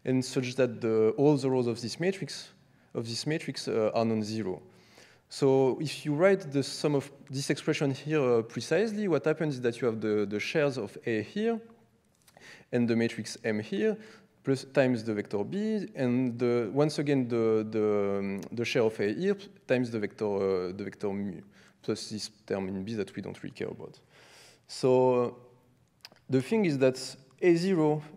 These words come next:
is going to be multiplied by this line of, the first line of M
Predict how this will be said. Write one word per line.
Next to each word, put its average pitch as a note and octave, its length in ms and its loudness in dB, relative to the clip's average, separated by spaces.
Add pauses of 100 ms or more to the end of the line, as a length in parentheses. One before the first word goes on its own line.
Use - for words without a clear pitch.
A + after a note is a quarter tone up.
(120)
is C3+ 140 -2
going C3+ 180 4
to C#3 100 -8
be C3 220 -4 (120)
multiplied C3 460 2
by A#2 120 4
this A2+ 520 -4
line C3 240 2
of, G#2 120 -2 (500)
the A#2 120 -4
first F3+ 280 0
line C3 140 2
of G#2+ 200 -4
M A3 260 -2